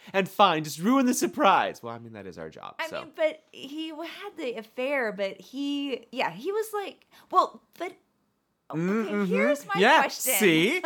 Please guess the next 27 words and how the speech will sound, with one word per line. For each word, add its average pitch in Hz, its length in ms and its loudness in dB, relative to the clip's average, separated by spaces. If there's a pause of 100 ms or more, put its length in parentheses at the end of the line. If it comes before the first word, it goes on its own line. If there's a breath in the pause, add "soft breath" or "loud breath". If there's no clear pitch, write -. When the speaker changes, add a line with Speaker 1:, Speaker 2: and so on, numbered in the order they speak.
(100)
Speaker 1:
It's 220 240 4
a 277 140 8
little 175 460 6
Speaker 2:
<laughs> - 20 -6
Speaker 1:
tricky. 254 840 2
Speaker 2:
Uh, 311 80 -6
was 370 360 -10 (160)
he 508 120 -12 (240)
actually 453 520 -8
trying 415 300 -12
to 403 80 -6
get - 240 -8
money 349 260 -10
out 359 160 -2
of 359 140 -12
people? 359 520 -6 (1200)
He - 180 -2
was 453 280 -2
blackmailing. 190 500 -2
Speaker 1:
Tristan? 240 380 -2 (640)
Speaker 2:
Yes, - 480 -8
he - 100 -8
Speaker 1:
Tristan, 359 200 0
Speaker 2:
was 339 140 -4
a 294 60 2
Speaker 1:
yeah. 185 80 0
Speaker 2:
blackmailer. 156 600 -6